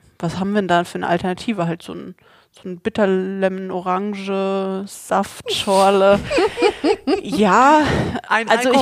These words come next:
Speaker 1: glaube,
Speaker 2: alkoholfreies,
Speaker 1: wenn's
Speaker 2: hm, ein alkoholfreies Bier kann auch mal gut schmecken.
Speaker 1: Ja,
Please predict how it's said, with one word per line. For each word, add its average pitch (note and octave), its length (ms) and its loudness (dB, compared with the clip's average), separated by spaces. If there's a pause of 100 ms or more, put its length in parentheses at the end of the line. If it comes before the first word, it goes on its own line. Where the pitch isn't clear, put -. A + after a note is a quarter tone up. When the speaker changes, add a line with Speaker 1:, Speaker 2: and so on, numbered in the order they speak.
Speaker 1:
glaube, C4+ 320 6
Speaker 2:
alkoholfreies, B3+ 260 0 (180)
Speaker 1:
wenn's - 0 -
Speaker 2:
hm, A#3 220 -6 (140)
ein G#3 140 -4
alkoholfreies A3+ 840 -6
Bier A3 220 -8
kann G#3+ 260 -10
auch F3 300 -6
mal D3+ 140 -8
gut F#3 240 -12
schmecken. - 280 -8
Speaker 1:
Ja, E4 280 6